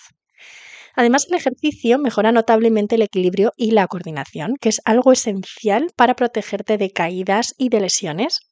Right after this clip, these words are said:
especialmente en etapas más avanzadas de la vida. Una caminata diaria, practicar yoga o incluir ejercicios funcionales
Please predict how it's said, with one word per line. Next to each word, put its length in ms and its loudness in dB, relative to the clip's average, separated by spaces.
especialmente 760 0
en 100 0
etapas 380 0
más 280 0
avanzadas 580 -2
de 100 -6
la 120 -4
vida. 280 -12
Una 180 4
caminata 360 0
diaria, 480 2
practicar 500 0
yoga 280 4
o 40 2
incluir 320 0
ejercicios 640 -4
funcionales 720 -6